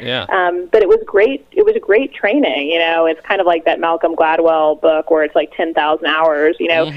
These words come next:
Speaker 1: Mm-hmm.
Speaker 2: you start kind of putting in those hours without realizing you're doing it.
Speaker 1: Right. Yeah. Um, do you wanna talk a little bit about the show so that we don't skip, skip over that, a little bit about Bad Teacher?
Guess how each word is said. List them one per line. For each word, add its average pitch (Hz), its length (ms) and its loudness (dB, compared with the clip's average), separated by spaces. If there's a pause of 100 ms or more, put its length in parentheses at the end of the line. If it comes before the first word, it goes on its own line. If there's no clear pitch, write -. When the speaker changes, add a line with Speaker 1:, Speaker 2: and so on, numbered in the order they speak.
Speaker 1:
Mm-hmm. 170 160 -8
Speaker 2:
you 202 100 -4
start 214 300 2
kind 214 140 0
of 165 100 -2
putting 180 340 0
in 165 280 0
those 160 220 2
hours 160 540 2
without 156 460 2
realizing 156 540 0
you're 156 100 -6
doing 165 320 0
it. 62 200 -8 (160)
Speaker 1:
Right. 98 420 -10 (200)
Yeah. 110 300 -10 (580)
Um, 117 480 -6 (840)
do 127 140 -14
you 135 160 -6
wanna 131 240 -6
talk 135 320 -6
a 127 40 -6
little 123 240 -10
bit 120 360 -10
about 113 360 -10
the 117 60 -12
show 117 360 -10
so 123 160 -12
that 98 120 -12
we 104 140 -14
don't 101 300 -12
skip, - 420 -14
skip - 340 -8
over 113 220 -8
that, 110 300 -6
a - 40 -14
little 117 160 -10
bit 107 140 -12
about 101 260 -10
Bad 95 220 -12
Teacher? 117 340 -14